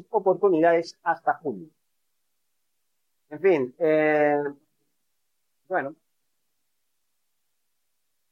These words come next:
¿Qué quieren que les diga? Yo sí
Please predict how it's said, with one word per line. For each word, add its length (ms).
¿Qué 120
quieren 280
que 120
les 100
diga? 220
Yo 320
sí 360